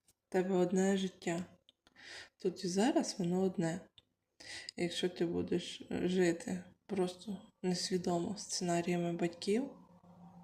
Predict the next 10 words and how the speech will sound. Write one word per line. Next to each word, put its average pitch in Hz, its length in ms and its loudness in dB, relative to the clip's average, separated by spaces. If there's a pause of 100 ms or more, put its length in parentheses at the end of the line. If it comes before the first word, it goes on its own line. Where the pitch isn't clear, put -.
(920)
перетягувати 185 920 6
цю - 180 -8
карму 180 760 2
нещастя, 170 1160 0
несправедливості 170 1400 0 (1500)
з 180 120 4
одного 180 360 6
покоління 170 640 0
в - 140 -6
інше, 208 580 0